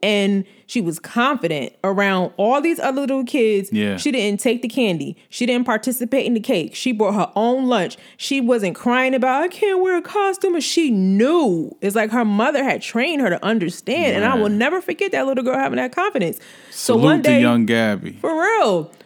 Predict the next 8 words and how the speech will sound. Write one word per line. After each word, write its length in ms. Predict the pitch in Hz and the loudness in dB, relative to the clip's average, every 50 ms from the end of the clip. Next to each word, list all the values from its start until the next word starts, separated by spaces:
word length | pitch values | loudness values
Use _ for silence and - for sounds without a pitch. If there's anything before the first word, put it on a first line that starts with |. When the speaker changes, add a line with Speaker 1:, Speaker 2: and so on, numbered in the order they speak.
| _ _ | _ _
Speaker 1:
So 180 | - - 175 180 | -10 -4 -4 -4
she 160 | 180 - - | -2 -2 -2
probably, 240 | 415 277 190 180 180 | 0 2 2 2 2
like, 320 | 175 160 156 151 143 - | 0 0 -2 -2 -4 -6
t-, 80 | - - - - - - 165 | -10 -12 -12 -14 -20 -16 -12
seventeen 760 | - - - - 214 220 233 226 220 254 269 262 247 196 180 | -10 -8 -4 -2 -2 0 0 0 -2 0 0 2 2 2 2
now. 320 | 175 165 156 147 143 147 _ _ _ _ _ _ _ | 2 0 -2 -2 -6 -10 _ _ _ _ _ _ _
So 680 | _ - - - 277 254 254 254 240 233 220 208 214 220 | _ -14 -6 -2 0 0 2 2 2 2 2 2 0 -2